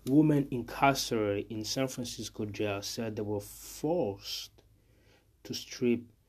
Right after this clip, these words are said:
naked in front of male deputies in a violation of state law, accordingly to complaints released by the San Francisco Public Defender's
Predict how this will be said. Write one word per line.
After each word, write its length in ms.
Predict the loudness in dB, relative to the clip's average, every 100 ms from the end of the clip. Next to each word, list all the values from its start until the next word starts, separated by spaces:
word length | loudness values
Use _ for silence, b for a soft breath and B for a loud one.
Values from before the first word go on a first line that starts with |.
| b b -8
naked 640 | -2 2 0 0 -6 -8 -12 _
in 240 | -6 -6
front 400 | -6 -10 -8 -4
of 180 | -4 -4
male 280 | -6 -4 -6
deputies 880 | -4 -4 -4 -12 -10 -8 -8 -10 -12 -6
in 140 | -4
a 60 | -2
violation 800 | -2 0 0 -2 -4 -4 -6 -6
of 200 | -8 -8
state 480 | -10 -6 -4 -6 -4
law, 340 | -2 -2 -4 -10 B B -8
accordingly 960 | -8 -8 -2 0 0 0 -2 -4 -8 -14 _ -12
to 120 | -10
complaints 680 | -8 -8 -8 -6 -6 -6 -8 -6
released 480 | -4 -2 -4 -6 -8
by 240 | -6 -6 -10 B B -12
the 80 | -6
San 300 | -4 -2 -4
Francisco 580 | -4 -6 -8 -8 -8
Public 480 | -10 -8 -6 -6 -8
Defender's 840 | -10 -10 -8 -6 -4 -4 -6 -12